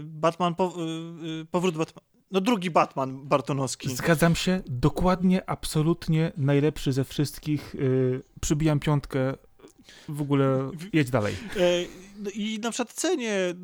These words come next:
Speaker 1: no-, Nolanowskiego drugiego Batmana za to, że moim zdaniem najle-, to, to jest mój ulubiony Joker, w sensie on doskonale uchwycił, y, to, co, to, co w tej postaci jest najbardziej przerażające i, i, i, i mi się bardzo podoba ten Joker.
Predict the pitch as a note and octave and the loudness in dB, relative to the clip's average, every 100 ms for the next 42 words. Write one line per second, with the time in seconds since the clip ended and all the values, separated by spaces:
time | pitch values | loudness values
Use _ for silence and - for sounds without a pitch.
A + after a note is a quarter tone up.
0 | F3 F3 F3+ F3+ F3+ F3+ F3 - F#3+ F3 | -6 -2 -2 -2 -4 -4 -4 -6 -6 -2
1 | F3 E3 D#3+ E3+ F3+ E3+ E3+ E3+ - F3 | -2 -4 -6 -4 -2 -2 -2 -4 -4 -6
2 | F3 E3+ F3 E3+ E3+ F3 E3 F3 F3 F3 | -4 -6 -6 -8 -6 -6 -4 -4 -4 -4
3 | F3 F3 F#3+ F3+ G#3+ G3 G3+ G3 F#3 F#3+ | -4 -6 -6 -6 -4 -4 -2 -2 0 0
4 | F3+ G3 E3 C#3+ C3 D#3 C#3+ D#3+ D3+ - | 4 6 6 2 -6 -8 -4 -2 -2 -8
5 | - - D#3+ F3+ - - F3+ F3 E3+ - | -18 -10 -6 -4 -4 -2 2 2 2 0
6 | F3+ E3 F3 E3 D#3+ - - - _ F3 | 0 0 0 0 0 -12 -20 -20 _ -4
7 | D#3 D#3 - E3+ E3 - F3 D#3 D3+ D3+ | -2 -4 0 0 0 -2 0 2 2 0
8 | D3+ _ _ _ _ _ _ _ _ _ | -6 _ _ _ _ _ _ _ _ _
9 | E3+ F3+ - F3+ F3+ F#3+ F#3 F3 F3 F3 | -2 0 0 -2 0 -2 -2 -2 0 0
10 | E3+ - F3 D#3+ D#3+ D#3+ D#3+ A#3 B3+ - | -2 -2 0 2 2 0 0 -2 -2 -4
11 | F#3+ F#3 F#3 F3+ - _ _ _ _ - | -12 -10 -10 -12 -18 _ _ _ _ -12
12 | F3+ G3 E3+ - F#3 F3+ G3 F#3+ F#3 E3 | -8 -8 -10 -10 -6 -2 0 4 4 4
13 | D#3+ E3 D#3+ D#3+ D#3+ D#3 E3 G#3+ A3 | 0 -2 -2 -4 -4 -2 -2 -2 -2